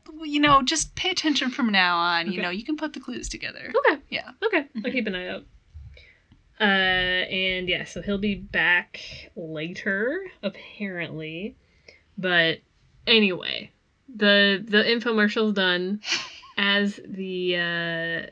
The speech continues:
Speaker 2: the preacher, the reverend, and this other man in
Speaker 1: Mm-hmm.
Speaker 2: black, a mysterious outfit, are leaving, the Boo crew kinda intercepts them. That's here, right?
Speaker 1: Yes.
Speaker 2: Okay. And, uh, you know,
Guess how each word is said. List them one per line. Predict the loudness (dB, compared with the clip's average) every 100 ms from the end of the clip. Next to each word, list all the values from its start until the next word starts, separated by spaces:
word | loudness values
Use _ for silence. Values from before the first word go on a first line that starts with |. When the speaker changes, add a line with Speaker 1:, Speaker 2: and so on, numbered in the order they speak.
| -10
Speaker 2:
the | -10
preacher, | -4 -4 2 2 2 -4
the | 0
reverend, | 2 2 0 -2 -4 -6 -6
and | -2 -2 -4 -6
this | -6 -6 -6
other | -8 -6
man | -4 -4 -4 -6
in | -8 -8 -6 -8
Speaker 1:
Mm-hmm. | -6 -8 -6
Speaker 2:
black, | -6 -4 -4 -6 -8 -18 -20 _
a | -8
mysterious | -8 -8 -6 -2 -2 -4 -8
outfit, | -10 -8 -4 -4 -6 -16 -20 -20 _ _
are | -2 0
leaving, | -2 -4 -4 -2 -2 -6 -8
the |
Boo | -2 0
crew | 0 -6 -4
kinda | -2 -2
intercepts | -4 -6 -6 -10 -12 -10
them. | -8 -8 -10 -14 _ _ _ _ _ _ -2
That's | -2 0
here, | -6 -4
right? | -2 -4 -6 _ _
Speaker 1:
Yes. | -6 -6 2
Speaker 2:
Okay. | 2 4 -2 _ -20 -20 -20 _
And, | 2 2 2 0
uh, | 0 2 0 -2 -8 -16 -20 _
you | -8 -6
know, | -6